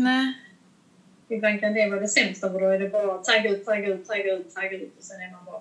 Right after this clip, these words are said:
Speaker 2: fast i det.
Speaker 1: Och jag, och jag tänker, jag tänker att det är liksom en liten bra så här tumregel när det gäller så här, men vad är medkännande? Alltså hotfokuserat är oftast väldigt snabbt och det är liksom, puff, reak-,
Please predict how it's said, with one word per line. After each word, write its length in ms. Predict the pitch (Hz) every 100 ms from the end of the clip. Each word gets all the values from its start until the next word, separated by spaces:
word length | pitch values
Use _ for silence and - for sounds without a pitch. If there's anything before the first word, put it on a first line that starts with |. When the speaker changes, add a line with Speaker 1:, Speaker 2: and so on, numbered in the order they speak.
| -
Speaker 2:
fast 380 | - - - -
i 140 | - -
det. 160 | - - _ 233 208 - _ _ _ _ _
Speaker 1:
Och 160 | - 233 233
jag, 100 | -
och 100 | 247
jag 100 | 254
tänker, 580 | 262 254 285 262 - -
jag 120 | 226
tänker 360 | 254 269 277 302
att 120 | 277
det 220 | 226 247
är 60 | 254
liksom 320 | 254 247 226
en 100 | 214
liten 260 | 208 214 208
bra 200 | 202 196
så 120 | 226
här 80 | 214
tumregel 680 | 226 214 196 196 185 202 226
när 80 |
det 120 | 226 220
gäller 240 | 190 190
så 140 | 190
här, 140 | 190 185
men 180 | 196 202
vad 140 | 202
är 80 | 196
medkännande? 760 | 202 185 190 196 180 180 196 214
Alltså 160 | 220
hotfokuserat 800 | 226 240 233 214 220 220 214 226
är 100 | 214
oftast 340 | 220 - 208 214
väldigt 200 | 196 190
snabbt 360 | 208 262 -
och 60 | 202
det 60 | 196
är 40 |
liksom, 260 | 190 190 185
puff, 320 | - 339 - -
reak-, 320 | 208 190